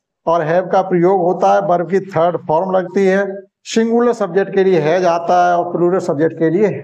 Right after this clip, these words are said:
have आता है। सभी के साथ चाहे वो subject singular हो, plural हो, कैसा भी हो, वर्ब की third form ही आएगी। यानी सभी perfect टेंसों के लिए ये है, चाहे वो present perfect हो, past perfect हो, future perfect हो, सभी में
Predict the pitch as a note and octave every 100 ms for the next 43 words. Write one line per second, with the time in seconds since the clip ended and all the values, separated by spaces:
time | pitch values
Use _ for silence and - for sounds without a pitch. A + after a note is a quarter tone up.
0 | - D#3 C#3+ A#2 A#2+ A2+ A2+ - _ _
1 | - - F#3 A3 B3 A#3 A3+ G#3+ A3 G#3
2 | G3+ G3+ F#3+ D#3+ G3 F3+ E3+ F3 F#3 G3+
3 | G#3 G#3 F#3+ F3+ G3 G3+ G3 F3 F3 A3
4 | A3+ A3+ G#3 B3 A#3+ _ _ _ C#3+ F#3+
5 | F#3+ G3 A3 A3 G3 F3+ F3 E3+ F3 D#3+
6 | D3 G3+ A3+ B3+ - E3 D3 B2 D#3 A#3
7 | A3 G3 A#3+ C4+ B3 A#3 A3 - G#3+ G3+
8 | G3 F3+ F#3+ F3 F3+ E3+ D#3+ D#3+ D#3 A#2
9 | - _ _ F3+ F3+ F#3 F3+ E3+ G3 F3+
10 | G3+ G3+ G3+ G3+ G#3 G#3 F3 F3 - F#3+
11 | G3 G3+ G#3+ G#3 G3+ G3 A#3+ A3+ F3+ F3
12 | F3+ G#3 F#3+ G3 F3+ A3+ G3+ F#3+ A#3